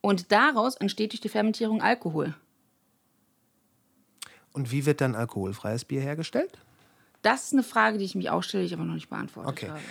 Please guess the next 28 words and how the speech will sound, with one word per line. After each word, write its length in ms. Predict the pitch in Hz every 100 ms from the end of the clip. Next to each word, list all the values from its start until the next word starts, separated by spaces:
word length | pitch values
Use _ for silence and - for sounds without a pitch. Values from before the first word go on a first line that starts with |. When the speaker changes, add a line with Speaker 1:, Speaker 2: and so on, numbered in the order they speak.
| - - _ -
Speaker 2:
Die 120 | 151
Sache 260 | 175 196
ist, 200 | 185 160 -
bei 180 | 151 131
Wein, 280 | 143 160 -
also 160 | 151
der 300 | 143 147 151
Wein, 260 | 151 160 180
den 140 | 160
ich 140 | 147 -
getrunken 480 | 135 147 143 131 110
habe, 380 | 98 92 87 - _ _ - 139
der 60 |
schmeckte 580 | 127 165 175 - 180 175 _ -
eins 320 | 160 214 -
zu 120 | 226
eins 460 | 160 135 117 - - _ -
wie 220 | 131 170
Traubensaft. 760 | - 147 127 110 101 92 - - _ -
Speaker 1:
Nicht 200 | 285 233
wie 100 | 208
Essig, 280 | 170 233
sondern 180 | - 302
so 100 | 233
Glück. 160 | 165 139
Speaker 2:
Nein, 200 | 214 247
er 80 | 175
trifft, 260 | - 240